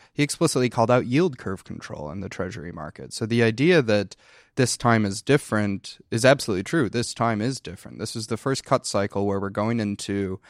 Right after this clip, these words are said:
expectations of forward guidance, a Q E program, and likely more.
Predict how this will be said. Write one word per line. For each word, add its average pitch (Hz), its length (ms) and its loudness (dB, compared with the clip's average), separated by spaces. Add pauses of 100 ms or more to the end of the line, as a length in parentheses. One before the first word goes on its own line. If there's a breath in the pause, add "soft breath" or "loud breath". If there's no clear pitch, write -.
(300 soft breath)
expectations 110 800 0
of 107 100 -6
forward 113 380 4
guidance, 101 440 0
a 87 60 -8
Q 101 340 -4
E 135 100 2
program, 101 800 0
and 95 540 -4
likely 104 480 -2
more. 101 480 2